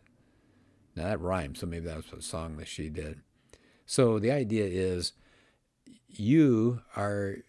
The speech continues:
should be your self-authority. You are the only person that knows how you feel. Of course, Natasha Crane says, "If I feel that I should kill someone, should I still follow my heart?" Yeah, no kidding.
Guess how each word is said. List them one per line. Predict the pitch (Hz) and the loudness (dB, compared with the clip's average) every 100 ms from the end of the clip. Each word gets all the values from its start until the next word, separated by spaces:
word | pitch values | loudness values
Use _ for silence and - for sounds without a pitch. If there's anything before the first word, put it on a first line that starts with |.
| _ | _
should | - - 147 | -8 -2 0
be | |
your | 113 95 | 2 2
self-authority. | - 123 - - 175 214 | 2 0 0 -2 0 0
You | 82 156 190 190 - | 2 4 2 0 -2
are | 127 | 0
the | 113 | 0
only | 113 135 | 0 0
person | 110 135 123 117 | 0 -2 -2 -2
that | 107 | -2
knows | 135 120 | -2 -2
how | 123 | -4
you | 127 131 | -4 -4
feel. | - 151 175 - - _ _ _ _ _ - _ _ _ _ - | -4 -2 -2 -6 -14 _ _ _ _ _ -20 _ _ _ _ -20
Of | - | -2
course, | 120 92 - 95 | 2 2 0 -2
Natasha | 85 107 92 - | -6 -4 -4 -6
Crane | - 113 | -2 -2
says, | 101 87 87 | 0 -2 -2
"If | 85 | -4
I | 90 | -4
feel | - 113 110 | -2 0 2
that | 92 | 0
I | 87 | -2
should | - 80 | -6 -8
kill | 107 107 | -4 -2
someone, | - 98 117 | -2 -2 -2
should | 120 - | -2 -6
I | |
still | - 101 98 | -6 -6 -4
follow | 101 101 104 | -4 -4 -4
my | 80 73 | -6 -6
heart?" | 90 113 - - - - _ - _ - | -6 -6 -8 -20 -20 -20 _ -20 _ -8
Yeah, | 85 104 | -4 -4
no | 78 92 | -6 -8
kidding. | - 110 95 - | -6 -4 -4 -6